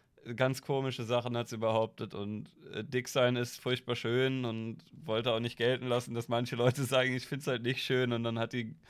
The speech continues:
haben die und andere Frauen sich beschwert, dass, dass, äh, n-, dass die Gesellschaft sagt, dass sie das nicht hübsch findet und, äh, da dachte ich echt so, Mensch, ich hatte Arte eigentlich mal,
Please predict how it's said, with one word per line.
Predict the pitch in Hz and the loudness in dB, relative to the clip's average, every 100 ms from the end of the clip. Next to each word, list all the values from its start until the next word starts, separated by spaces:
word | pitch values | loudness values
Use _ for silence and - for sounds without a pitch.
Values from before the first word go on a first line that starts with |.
| - - - _ - | -20 -20 -20 _ -2
haben | 120 139 127 | 2 2 0
die | 123 151 156 | 2 6 6
und | 139 | 6
andere | 113 151 151 143 143 135 123 | 6 6 6 6 8 6 4
Frauen | 143 139 156 | 8 8 6
sich | 135 | 0
beschwert, | 139 131 135 143 143 | -4 0 6 8 8
dass, | 135 127 - | 4 0 -4
dass, | 123 - | -6 -6
äh, | 127 117 113 113 113 - _ _ _ - | -4 0 0 -2 -4 -20 _ _ _ -8
n-, | 123 135 131 127 | -6 -6 -6 -2
dass | 123 - _ | -2 -2 _
die | 123 | -8
Gesellschaft | 120 123 127 143 - 139 131 - | -4 2 4 4 4 2 2 -2
sagt, | 127 131 135 | 2 2 0
dass | 127 | -4
sie | 123 | -2
das | 123 | -2
nicht | 131 123 | -2 -2
hübsch | 135 - | -4 -2
findet | - 131 131 127 110 | -2 0 0 -2 -2
und, | 113 113 - | -6 -8 -10
äh, | 95 104 | -10 -2
da | 110 117 113 113 | 0 2 0 -2
dachte | - 117 - 113 | -4 -4 -4 -8
ich | |
echt | - 117 | -6 -6
so, | - 110 | -6 -6
Mensch, | 107 117 - | -4 -6 -6
ich | 110 | -2
hatte | 120 117 | -2 2
Arte | 98 120 131 120 | 4 4 4 4
eigentlich | 120 123 127 | 2 -2 -2
mal, | 117 110 | 0 0